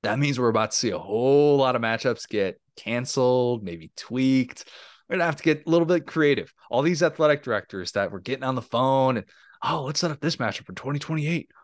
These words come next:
Oh, hey, what about a home and home here? Blah, blah, blah." If you were an overzealous A D in the twenty tens, <laughs> you're probably getting back on the phone again and doing some damage control, because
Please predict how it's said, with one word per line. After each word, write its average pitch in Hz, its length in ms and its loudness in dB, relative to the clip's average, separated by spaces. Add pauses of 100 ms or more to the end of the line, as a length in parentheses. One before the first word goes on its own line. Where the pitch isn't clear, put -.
Oh, 143 280 -4
hey, 135 120 -2
what 113 160 -2
about 151 160 0
a 139 40 -2
home 143 200 -2
and 135 80 -2
home 147 180 0
here? 143 160 0
Blah, 117 160 0
blah, 151 120 0
blah." 147 180 0 (500)
If - 120 -12
you 120 120 -2
were 175 160 4
an 135 100 -2
overzealous 117 640 0
A 117 140 -2
D 110 440 -6
in 107 140 -12
the 95 60 -10
twenty 117 260 -6
tens, 113 400 -4 (500)
<laughs> - 480 -20
you're 113 120 -2
probably 147 220 2
getting 135 180 0
back 131 220 0
on 127 80 2
the 120 60 0
phone 123 220 -2
again 117 280 0
and 101 100 -4
doing 110 220 -4
some 95 140 -10
damage 101 460 -2
control, 92 320 -6
because 95 520 -4